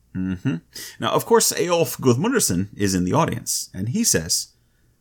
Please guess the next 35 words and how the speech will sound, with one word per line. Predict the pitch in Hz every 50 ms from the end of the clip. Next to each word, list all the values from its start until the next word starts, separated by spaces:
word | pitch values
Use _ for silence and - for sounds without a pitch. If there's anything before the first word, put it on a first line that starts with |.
| _ _ _ _ _ _ _ -
"I | - 170 208 214
think | 202 - - 175 170 139 117 95 92
that | 110 104 104
Thorgeir | 101 - 127 127 139 139 127 127 135 131 123
will | 117 113 113 113
be | 101 107 104 98
much | 92 95 98 95 - - -
lamented | 98 95 87 92 95 92 90 - - 90 85 82
if | 82 - -
all | - 98 101 98 92 92
the | 90 - 82 82 - - - - - - - - -
circumstances | - - - 139 147 - - 110 92 - - - 95 95 90 - - 92 95
of | 107 92 90
his | 95 90 -
death | 98 123 127 117 104 95 -
are | 107 95 98 98
carefully | - - 113 113 107 - 123 135 139
considered. | 127 139 127 - - 175 160 147 117 - - _ _ _ _ _ _ _ _ - - - - - - _ -
We | 113 104 107
all | 117 123 127
know, | 123 117 123 135 131
of | 123 120 -
course, | - 123 117 117 117 113 -
that | 127 113 101
King | - 127 123 113
Olaf | 120 131 139 139 131 131 123
was | 135 135 120
well | 120 151 151 151
disposed | 135 131 135 - - - 139 143 151 147 139 - -
toward | - 117 110 98 -
Thorgeir, | - 101 95 87 - 104 92 90 107 135 - _ _ _ _ _ _ - - _ _ _ _
who | _ - 113 107
was | 107 101 104 104 98 90 -
his | 104 95
follower. | - - 117 113 110 98 92 87 92 127 143